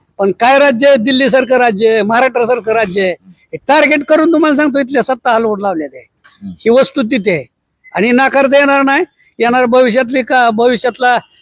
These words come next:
Speaker 1: येणारा काळ जनता ठरवेल त्या विषयात,
Speaker 2: हम्म.
Speaker 1: असा विषय आहे.
Speaker 2: बरं, आता, अ, दुसरं असं आहे की आता भाजपचे जे सगळे नेते आहेत,
Speaker 1: हा.
Speaker 2: हा, तर ह्यांचं काय मत येतं की बाबा,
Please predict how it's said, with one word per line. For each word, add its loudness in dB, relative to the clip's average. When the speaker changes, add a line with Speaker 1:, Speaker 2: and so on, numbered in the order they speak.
Speaker 1:
येणारा 0
काळ 0
जनता -2
ठरवेल 0
त्या -6
विषयात, -8
Speaker 2:
हम्म. -10
Speaker 1:
असा 0
विषय -2
आहे. -16
Speaker 2:
बरं, 0
आता, 0
अ, -2
दुसरं -2
असं -2
आहे 0
की -4
आता -2
भाजपचे -2
जे 0
सगळे 0
नेते -2
आहेत, -2
Speaker 1:
हा. -20
Speaker 2:
हा, 0
तर 0
ह्यांचं -4
काय -2
मत -2
येतं 0
की -2
बाबा, 0